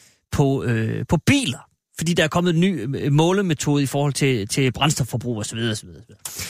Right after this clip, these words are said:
Og det er ikke, fordi vi skal gå ned i detaljerne i det. Det, der er interessant ved den, det er, at den skulle være trådt i kraft første april. Men så opdager regeringen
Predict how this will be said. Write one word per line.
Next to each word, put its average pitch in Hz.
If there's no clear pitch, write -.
Og 160
det 202
er 233
ikke, 240
fordi 220
vi 202
skal 175
gå 185
ned 214
i 214
detaljerne 185
i 143
det. 175
Det, 220
der 247
er 214
interessant 175
ved 147
den, 175
det 180
er, 147
at -
den 185
skulle 180
være 170
trådt 151
i -
kraft -
første 175
april. 135
Men 185
så 226
opdager 190
regeringen 151